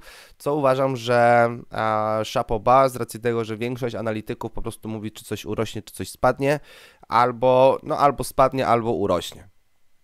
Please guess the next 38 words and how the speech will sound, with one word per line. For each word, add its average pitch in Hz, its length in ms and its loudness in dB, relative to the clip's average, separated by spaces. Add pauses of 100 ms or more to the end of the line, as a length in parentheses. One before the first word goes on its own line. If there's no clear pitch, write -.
Natomiast, 139 520 -4
e, 139 320 0
tutaj, 160 540 -6
e, 123 240 -10 (140)
bardzo 151 300 -2
ciekawych 147 400 -6
kilka 139 320 -4
rzeczy 139 260 -6
i 120 80 -6
nie 143 120 -4
chcę 147 140 -8
może 131 260 -4
mówić, 127 480 -8
co - 240 0
on 139 220 -2
uważa 120 520 0
i 113 120 -8
jak 117 220 -2
uważa, 104 360 -4
tylko, 120 300 -4 (400)
mm, 113 180 -6
do 110 100 0
czego 131 260 0
on 123 120 -2
porównuje. 117 560 -2 (460)
Bardzo 165 280 0
porównuje, 147 580 -2
e, 120 460 -6
ciekawie 127 580 -2
w 110 100 -6
ogóle, 107 480 -4 (120)
e, 95 340 -10
cenę 139 440 -2
Bitcoina 110 580 -6
i 107 140 -8
zmienność 123 520 -4
Bitcoina 107 760 -2 (500)
do, 151 880 4